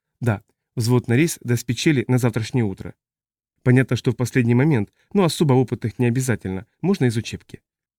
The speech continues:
Она подмигнула своим спутникам. "Отлично, потом тогда позвоню насчет психоиндексов для таможни. Да, сотрудник тут со мной, спасибо". Она повесила трубку.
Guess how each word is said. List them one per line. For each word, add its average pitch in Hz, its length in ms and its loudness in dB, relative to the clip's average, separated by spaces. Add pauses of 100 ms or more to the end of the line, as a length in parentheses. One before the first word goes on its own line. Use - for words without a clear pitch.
(280)
Она 135 200 4
подмигнула 127 540 4
своим 127 260 2
спутникам. 104 600 -8 (400)
"Отлично, - 500 -6 (200)
потом 135 240 0
тогда 123 240 0
позвоню 139 360 2
насчет 123 340 0
психоиндексов 120 760 -2
для 113 120 0
таможни. 110 500 -2 (400)
Да, 127 200 0
сотрудник 147 440 -2
тут 117 140 -2
со - 120 -4
мной, 87 300 -6
спасибо". - 460 -8 (580)
Она 202 200 2
повесила 131 420 2
трубку. - 400 -12